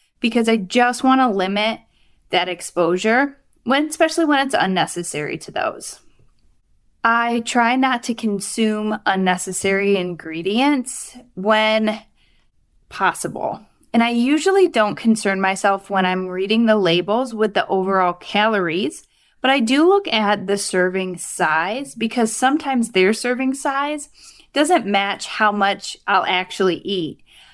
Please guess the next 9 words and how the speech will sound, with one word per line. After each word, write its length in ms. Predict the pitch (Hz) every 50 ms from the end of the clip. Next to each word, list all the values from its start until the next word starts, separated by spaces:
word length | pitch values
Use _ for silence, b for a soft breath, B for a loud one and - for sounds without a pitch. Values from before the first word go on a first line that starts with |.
| b b b -
I 560 | - 190 185 180 185 185 196 190 185 - - -
oftentimes 800 | 226 254 - - 311 262 240 233 202 180 180 185 196 226 214
c-, 240 | - 185 180 - - _
consume 580 | - - 240 240 240 240 240 233 233 220 208 202
more 320 | 185 180 185 196 214 240
than 180 | 240 285 277 269
their 140 | 285 285 277
serving 460 | 277 - 285 285 277 302 294 285 277
size, 460 | - 302 262 269 269 285 285 - -